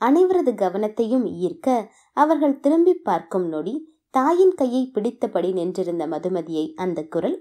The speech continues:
அதட்டியது. "மதி!" கார்முகிலனின் அழுத்தமான குரல் அங்கிருந்த அனைவரையும் கலங்கடிக்க, மதுமதி மனவலியுடன் தாயிடமிருந்து விலகி நின்றாள். "யார் இவங்க? எதுக்கு இங்க வந்திருக்காங்க?" என்றான்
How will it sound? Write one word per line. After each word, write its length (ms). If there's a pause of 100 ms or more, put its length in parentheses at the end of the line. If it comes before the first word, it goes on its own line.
அதட்டியது. 720 (560)
"மதி!" 720 (680)
கார்முகிலனின் 680
அழுத்தமான 680
குரல் 320
அங்கிருந்த 640
அனைவரையும் 680
கலங்கடிக்க, 680 (420)
மதுமதி 480 (100)
மனவலியுடன் 840
தாயிடமிருந்து 720 (120)
விலகி 360
நின்றாள். 480 (800)
"யார் 280
இவங்க? 280 (480)
எதுக்கு 260
இங்க 160
வந்திருக்காங்க?" 580 (480)
என்றான் 480